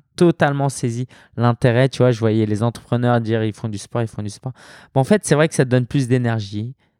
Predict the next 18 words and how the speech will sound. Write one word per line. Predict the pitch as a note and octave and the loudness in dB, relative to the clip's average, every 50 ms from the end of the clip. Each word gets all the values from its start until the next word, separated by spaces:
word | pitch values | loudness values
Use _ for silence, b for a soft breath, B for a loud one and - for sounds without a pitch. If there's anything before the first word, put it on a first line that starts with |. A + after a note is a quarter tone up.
| _ - | _ -6
Tu | - - C3 | -2 0 2
dors | B2 C3+ B2 B2 | 4 4 4 2
mieux, | B2 A#2 A2+ A#2 B2+ C#3 | 2 0 0 0 -2 -4
tu | - - - B2 | -6 -8 -6 -2
gagnes | A2+ C#3 C#3 C#3 | 0 0 0 0
confiance | - - D3 - - D#3 D3 - | -2 -4 -4 -2 -2 -4 -2 -2
en | - C#3+ | -4 -4
toi | A#2+ C#3 C3 C3+ | 0 0 -2 0
parce | - C3+ - - | -2 -6 -8 -8
que | - A2 | -8 -10
tu | - - | -10 -12
fais | - - A#2+ A2+ b b b b b b b _ - | -6 -4 -4 -4 b b b b b b b _ -8
du | A2+ A2 A#2 | -4 -4 -4
sport. | - - - - G#2+ A2 B2 C3+ C#3 A#2+ A2+ | -4 -2 0 2 2 4 4 2 2 2 2
Euh, | G#2+ G#2 G2 | 2 2 0
peut-être | - - - B2 A#2 - | 0 -2 -4 -4 -4 -4
tu | - - | -4 -4
maigris, | B2+ B2 B2+ C3 B2 A2 A#2 B2 B2+ C3 C#3 D3 D#3 | -2 0 0 -2 -2 -2 0 0 2 2 0 -2 -2